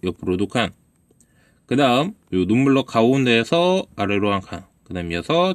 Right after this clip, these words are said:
대각선 아래로. 이제 나머지 현재 요 가운데는 이제 전부 다 검은색 양털을 이용해서 채워주시면 되고, 팔 같은 경우는 자홍색 콘크리트를 이용해서 채워주시면 되겠습니다.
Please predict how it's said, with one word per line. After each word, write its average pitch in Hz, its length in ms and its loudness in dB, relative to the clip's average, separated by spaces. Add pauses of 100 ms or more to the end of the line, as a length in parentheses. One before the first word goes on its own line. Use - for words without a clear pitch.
대각선 117 600 -4
아래로. 92 280 -4 (580)
이제 139 100 0
나머지 190 640 2
현재 190 260 0
요 170 100 2
가운데는 214 880 2
이제 131 140 4
전부 123 220 2
다 113 100 2
검은색 170 440 2
양털을 156 540 2
이용해서 113 380 2
채워주시면 139 600 -2
되고, 110 460 0 (240)
팔 175 180 -2
같은 185 300 -2
경우는 180 560 0
자홍색 104 400 -2
콘크리트를 147 800 -2
이용해서 98 720 0
채워주시면 151 680 -4
되겠습니다. 98 640 -2